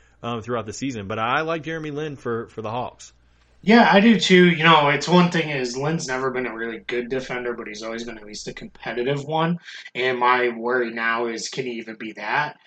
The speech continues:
Speaker 2: But as a backup, he'll, he'll be fine. You know, and I think,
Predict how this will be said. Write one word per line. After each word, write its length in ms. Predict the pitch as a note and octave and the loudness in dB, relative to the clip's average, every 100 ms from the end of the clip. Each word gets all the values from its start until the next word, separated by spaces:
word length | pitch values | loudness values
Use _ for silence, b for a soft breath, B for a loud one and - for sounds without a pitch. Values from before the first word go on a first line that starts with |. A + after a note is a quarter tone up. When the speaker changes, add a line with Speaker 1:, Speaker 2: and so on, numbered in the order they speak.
| B B | B B
Speaker 2:
But 100 | E3+ | 4
as 120 | F3 | 4
a 80 | E3+ | 4
backup, 640 | D#3 D#3 F3+ D#3+ D#3 - - | 2 2 4 4 2 -6 -6
he'll, 200 | D3+ D#3 | 2 2
he'll 140 | B2+ D#3 | 2 0
be 140 | D#3+ | -2
fine. 460 | - - B2 A#2+ A#2 - | -4 -6 -4 -6 -10 -10
You 100 | B2 | -4
know, 120 | B2+ | -2
and 80 | B2+ | -2
I 60 | C3 | -4
think, 280 | C#3+ B2 | -6 -8